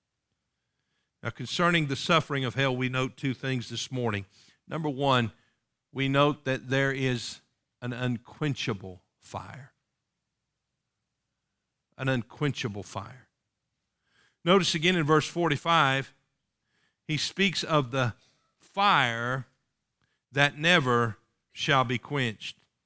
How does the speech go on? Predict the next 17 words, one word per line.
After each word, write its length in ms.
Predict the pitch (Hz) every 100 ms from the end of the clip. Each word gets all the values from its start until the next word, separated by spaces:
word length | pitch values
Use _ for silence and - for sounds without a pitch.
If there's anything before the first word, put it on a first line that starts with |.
| _ _ _ _ _
Verse 240 | 131 147 -
forty-three, 920 | 160 160 151 - 170 175 143 110 98 _ _ _
the 80 | 135
fire 840 | - - 202 185 139 123 135 156 - _ _ _ -
that 220 | 139 139
never 580 | 156 180 123 120 123 110 _
shall 340 | - - 143 131
be 160 | 131
quenched. 720 | 117 147 139 104 - - - _ _ _ _ _ _ _
Verse 300 | 131 139 -
forty-seven, 920 | - 147 147 143 - 165 185 151 98 _ _ _
he 120 | 135
calls 360 | - 147 143 123
it 120 | 139
hellfire. 920 | 135 185 185 - 143 135 139 170 170 _ _ _
Verse 240 | 143 147
forty-eight, 680 | - 151 139 147 185 165